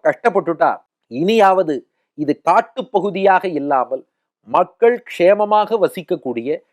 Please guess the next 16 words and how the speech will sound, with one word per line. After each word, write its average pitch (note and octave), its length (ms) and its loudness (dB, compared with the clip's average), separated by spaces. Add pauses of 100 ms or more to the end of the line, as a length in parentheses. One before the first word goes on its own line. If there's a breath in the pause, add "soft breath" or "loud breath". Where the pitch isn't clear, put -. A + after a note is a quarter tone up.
(120)
செழிப்பு A#3 540 -2
மிக்க E3 260 -4 (480)
நாட்டு G#3+ 520 -2
பகுதியாக G3+ 640 0
இருக்க E3+ 320 -2
வேண்டும்" B2 340 -4 (320)
என்று F#3+ 300 0
சொன்னான். C#3 420 -6 (500)
தேவர்களும் G#3 720 2
அவ்வாறே F#3 560 2
வரமளித்தார்கள். D#3 920 -2 (400)
அதன் C#3 280 -2
பின் G#3+ 200 -10
சத்ருகுணன் G3 680 -2
என்ன D3+ 200 -4
பண்ணா D3+ 340 -4